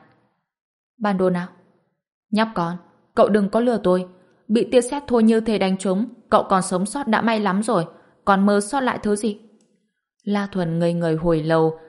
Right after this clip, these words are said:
không có bản đồ, chỉ có khẩu quyết, chẳng biết có tìm được kho báu ở Lóc Nua không.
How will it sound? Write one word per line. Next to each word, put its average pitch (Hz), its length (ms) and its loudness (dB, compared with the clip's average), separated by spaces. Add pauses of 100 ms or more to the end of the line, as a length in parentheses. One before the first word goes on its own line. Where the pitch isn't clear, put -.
không 220 360 -2
có 180 100 -6
bản 190 240 -4
đồ, 156 280 2 (160)
chỉ 190 180 0
có 175 200 0
khẩu 185 240 -4
quyết, 233 300 -2 (360)
chẳng 185 220 -6
biết 247 160 -4
có 208 120 -6
tìm 214 240 -4
được 170 200 0
kho 180 160 -4
báu 170 260 -4
ở 208 160 -2
Lóc 214 260 -4
Nua 175 260 4
không. 165 360 -2